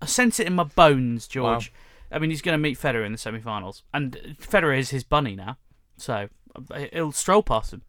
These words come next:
Speaker 1: Won't be a problem. And in the women's draw, George, a little bit of a shot in the dark because it's the women's tour and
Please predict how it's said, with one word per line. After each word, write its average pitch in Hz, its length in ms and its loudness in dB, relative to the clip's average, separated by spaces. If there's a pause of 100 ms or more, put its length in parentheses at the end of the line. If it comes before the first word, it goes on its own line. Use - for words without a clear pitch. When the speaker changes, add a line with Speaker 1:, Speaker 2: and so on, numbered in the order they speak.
(200)
Speaker 1:
Won't 101 180 2
be 151 80 0
a 151 60 2
problem. 127 380 -2 (240)
And 196 120 4
in 196 80 6
the 196 80 4
women's 208 400 6
draw, 180 320 2
George, 175 600 -2
a 131 120 -8
little 208 200 4
bit 170 120 2
of 156 60 0
a - 20 -4
shot - 260 -4
in 139 60 -4
the 139 80 0
dark 143 120 4
because 143 280 -4
it's 139 100 -10
the 139 100 -4
women's 131 320 0
tour 120 360 0
and 113 240 -8